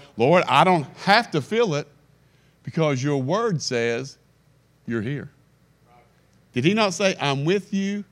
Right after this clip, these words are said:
always"? No matter where you go, I'm with you. When I leave tomorrow morning and drive my dri-, hours home, I'm gonna say this prayer from my truck,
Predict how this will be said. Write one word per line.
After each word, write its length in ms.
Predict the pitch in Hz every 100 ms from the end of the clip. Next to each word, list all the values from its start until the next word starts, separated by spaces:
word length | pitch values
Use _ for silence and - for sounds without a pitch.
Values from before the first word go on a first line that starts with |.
| _ _ _ _ _ _ _ _ _ _ _ _ _
always"? 720 | 127 117 90 - 92 - - - _ _ _ _ _ _ _ -
No 140 | 147
matter 420 | 160 196 214 180
where 460 | 147 151 220 240 240
you 380 | 180 185 196 185
go, 580 | 135 156 127 113 131 143 _ _ _ _
I'm 260 | 139 139 156
with 240 | 233 233
you. 220 | 107 85 - _ _ _ _ _ _ _ _ _ _ _ _ _ _ _
When 100 | 127
I 100 | 139
leave 280 | 175 175 196
tomorrow 280 | 180 180 180
morning 300 | 175 175 190
and 80 | 147
drive 380 | 147 170 180 170
my 320 | 160 160 151 - - _ -
dri-, 120 | 160
hours 520 | 170 151 175 175 160
home, 440 | 160 180 185 190 - - _ -
I'm 160 | 139
gonna 160 | 151 139
say 220 | - 160
this 160 | 160 156
prayer 260 | 175 165
from 160 | 156 143
my 160 | 156
truck, 400 | 151 175 175 180